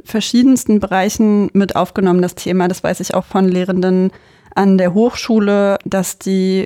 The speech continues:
die sind drauf aufmerksam geworden und die haben das sehr ernst genommen. Und es wurde auf sehr, sehr vielen Bereichen mit integriert. Also die haben das jetzt zwar nicht festgeschrieben im Curriculum,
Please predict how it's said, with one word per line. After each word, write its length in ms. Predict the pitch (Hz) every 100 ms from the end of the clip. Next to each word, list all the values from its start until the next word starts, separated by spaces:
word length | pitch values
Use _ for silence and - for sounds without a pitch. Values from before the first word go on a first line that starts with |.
| -
die 140 | 180
sind 200 | 185 214
drauf 180 | 240 233
aufmerksam 580 | 170 - 247 - 254 254
geworden 280 | 247 247 226
und 100 | 214
die 100 | 214
haben 160 | 214
das 140 | 214 -
sehr 200 | 202 170
ernst 300 | 175 190 -
genommen. 340 | 190 180 180
Und 140 | 190
es 160 | 190 -
wurde 400 | 196 202 202 -
auf 240 | 202 - _ _ _ _ _ _
sehr, 360 | 202 202 233 262
sehr 160 | 226 214
vielen 560 | - 208 202 202 190 - -
Bereichen 880 | 208 180 175 185 - 190 180 180 - _ - -
mit 260 | 190 185
integriert. 800 | - 180 180 - 180 170 170 - -
Also 200 | 175 180
die 180 | 170 185
haben 120 | 185
das 140 | 185 196
jetzt 200 | 185 -
zwar 100 | 185
nicht 160 | -
festgeschrieben 560 | 190 - - - 202 196
im 140 | 185
Curriculum, 760 | - 180 180 240 254 254 277